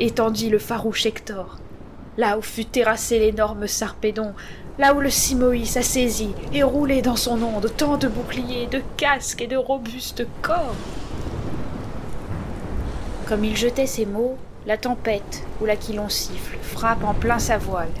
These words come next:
et soulève les flots jusqu'au ciel. Les rames se brisent, la proue vire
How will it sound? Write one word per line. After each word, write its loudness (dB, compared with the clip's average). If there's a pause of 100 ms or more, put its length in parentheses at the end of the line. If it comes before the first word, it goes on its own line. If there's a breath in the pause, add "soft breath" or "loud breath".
(260)
et 4
soulève 2
les 6
flots 0
jusqu'au 0
ciel. -4 (1300)
Les 0
rames 0
se -2
brisent, -4 (420)
la 6
proue 4
vire 2